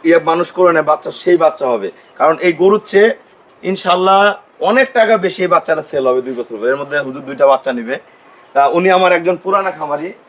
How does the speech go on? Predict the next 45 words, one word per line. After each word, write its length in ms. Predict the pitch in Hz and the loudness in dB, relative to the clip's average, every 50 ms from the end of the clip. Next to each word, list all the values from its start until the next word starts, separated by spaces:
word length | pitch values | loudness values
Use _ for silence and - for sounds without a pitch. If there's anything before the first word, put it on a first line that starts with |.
| _ - - - | _ -18 -8 -4
উনি 300 | 143 151 160 160 165 151 | 0 2 2 4 4 4
আমাদের 400 | 135 147 147 147 143 143 147 147 | 2 2 2 0 0 0 0 0
এলাকায় 380 | 147 147 151 143 147 147 139 | 0 0 0 0 2 0 0
বিভিন্ন 340 | 135 135 135 131 147 147 151 | 0 -2 -10 -8 -8 -8 -8
জায়গায় 420 | 135 143 139 139 139 143 143 - - 110 | -6 -6 -6 -4 -4 -6 -6 -6 -8 -4
গাভীও 300 | 117 120 117 135 151 156 | -4 -4 -4 -2 -6 -6
সংগ্রহ 320 | - 139 139 139 135 135 | -2 -2 -4 -2 0 -2
করছে। 400 | 131 - 120 - - - 131 156 180 - - - - - - - - - | 0 -2 -4 -4 -4 -4 -4 -4 -6 -8 -18 -20 -20 -20 -20 -20 -8 0
তা 220 | - 123 123 123 | 2 2 4 4
এখন 380 | 131 131 135 - 147 151 151 147 | 2 0 0 0 0 -2 -2 0
আমার 260 | 147 - - 139 139 131 | -2 0 0 0 0 -2
খামারে 440 | - - 139 147 147 147 151 160 | -2 -4 -2 0 0 2 2 2
কি 180 | 156 - 165 165 | 0 0 -6 -4
ধরনের 320 | 147 151 156 165 160 156 | -2 0 0 0 0 -2
গরু 180 | 151 151 156 156 | -4 -4 -6 -6
নিয়ে 220 | 156 156 160 151 | -6 -6 -8 -6
গেছিল, 440 | 147 151 151 - 156 147 151 156 185 - - - - _ _ - - | -6 -8 -8 -8 -6 -2 -2 -2 -2 -4 -10 -20 -20 _ _ -6 -4
গতবার 380 | 131 131 - 147 139 143 139 | -4 -4 -2 -2 -2 -2 -2
আমি 140 | 139 147 - - | -2 -4 -4 0
কয় 180 | - 147 147 143 | 0 0 0 -2
কেজি 120 | 147 143 | -8 -10
দুধের 260 | 135 135 139 143 139 | -10 -10 -10 -10 -8
কথা 220 | 127 135 135 139 135 | -8 -6 -6 -6 -6
বলছি, 420 | 127 135 131 120 - 143 147 143 - - - - - - - - - | -6 -8 -10 -10 -12 -16 -16 -16 -18 -20 -20 -20 -20 -20 -20 -8 0
কয় 160 | - 143 143 | 0 2 2
কেজি 160 | 135 151 147 143 | 0 -2 -6 -6
দুধ 220 | 135 139 139 135 | -6 -6 -6 -4
হচ্ছে, 260 | 143 139 143 - - | -4 -6 -6 -8 -8
উনি 140 | 285 285 - | -8 -8 -8
কি 140 | - - - | -8 -6 -8
উদ্দেশ্যে 360 | 151 - 294 285 - - 277 | -6 -6 -8 -10 -6 -4 -2
আবার 220 | 269 262 277 277 | 0 2 2 2
আসছে, 380 | 277 269 - - - 143 - - - - - - - - | 0 -2 -6 -10 -10 -10 -10 -10 -10 -16 -20 -20 -12 -4
আহ, 100 | - 120 123 120 117 - | -2 0 0 0 0 0
আমরা 260 | - 127 131 139 143 143 | -2 -2 0 0 -2 0
যারা 240 | 139 143 143 147 | 2 2 2 2
খামারি 400 | 139 - - 143 147 151 165 170 | 0 0 -2 0 2 4 4 4
আছে 140 | 160 - 151 | 2 0 -4
সারা 220 | 139 139 143 147 143 | -6 -4 -2 -2 0
বাংলাদেশে 360 | 143 143 147 139 135 123 - | -2 -2 -2 -2 -4 -4 -6
সবার 280 | - - 165 170 180 | -4 -2 -2 0 0
উদ্দেশ্যে 300 | 175 165 160 165 - 160 | -2 -2 -4 -4 0 0
হুজুর 160 | 151 139 147 131 | -2 -2 -2 -10
কিছু 160 | 143 127 127 | -12 -10 -4
বলেন। 260 | 123 131 123 110 98 | 0 0 0 0 -2